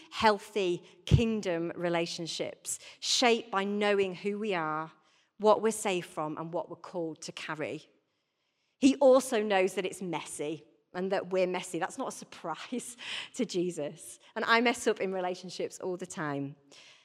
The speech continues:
And maybe tonight you actually totally disagree with me about everything I've just said, and I'm totally okay with that. But I think the point is that we need to keep wrestling with difficult questions, like you've been doing. And I joked about Sam's questions, but I think the questions that we've been doing in the evening are really good. We need to wrestle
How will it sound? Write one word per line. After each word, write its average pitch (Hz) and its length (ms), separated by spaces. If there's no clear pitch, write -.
And 254 120
maybe 359 240
tonight 311 400
you 277 100
actually 285 260
totally 269 340
disagree 285 560
with 339 180
me 208 180
about 185 240
everything 226 320
I've 220 140
just - 240
said, 226 200
and 226 80
I'm 294 140
totally 240 540
okay 208 340
with 208 220
that. 147 280
But - 100
I - 20
think 247 220
the 262 80
point 277 340
is 226 160
that 220 140
we 226 120
need 240 380
to 240 100
keep 220 400
wrestling 180 800
with 202 180
difficult 214 380
questions, - 460
like 214 160
you've 226 140
been 208 160
doing. 185 260
And 185 100
I 190 80
joked 214 340
about 180 220
Sam's 165 260
questions, 160 460
but - 160
I 196 100
think 233 260
the 208 80
questions 226 460
that 208 100
we've 190 120
been 202 100
doing 196 180
in 185 60
the 190 120
evening 202 260
are 185 60
really 208 280
good. 214 220
We 214 100
need 240 160
to 214 100
wrestle 226 600